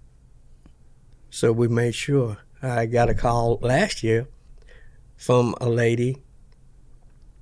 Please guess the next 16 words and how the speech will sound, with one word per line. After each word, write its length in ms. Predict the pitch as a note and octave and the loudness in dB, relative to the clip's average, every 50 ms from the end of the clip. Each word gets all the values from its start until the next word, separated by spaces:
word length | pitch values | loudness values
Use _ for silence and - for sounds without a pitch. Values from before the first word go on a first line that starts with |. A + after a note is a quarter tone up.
| - - - - - - - - - | -20 -20 -20 -20 -20 -20 -20 -20 -12
She 160 | - - C3 | -6 -4 -2
says 280 | C3 - C3 B2 A#2+ A2+ | 0 2 2 2 2 4
that 260 | A#2+ A2+ A2+ - - | 4 2 2 2 -2
she 160 | - - C3+ | -4 0 2
was 180 | C3+ C3 A#2 A2+ | 2 2 2 2
working 460 | A2+ B2 C#3 D3 C#3 C#3+ A#2 G#2+ G#2 | 2 2 2 2 2 2 0 -2 -2
two 200 | - - F3+ F#3+ | -2 -2 -2 -2
jobs, 460 | F3 - D3 C3 A#2+ A2+ A#2 A2+ - - | 0 0 0 0 0 -2 -4 -6 -6 -6
but 120 | - A#2 - | -6 -6 -4
she 200 | - - B2 A#2+ | -2 -2 -2 -2
had 140 | A2 A2 A2+ | -2 -4 -4
just 300 | - C3+ D#3 D#3 - - | -4 -2 -2 -2 -2 -2
run 220 | C#3+ C3+ C3 C3 | -2 -2 0 0
out 140 | B2+ A#2+ A#2+ | 0 -2 -2
of 60 | A2+ | -4
money. 280 | A2+ A2+ A2+ G#2+ G#2+ - | -6 -6 -6 -8 -10 -12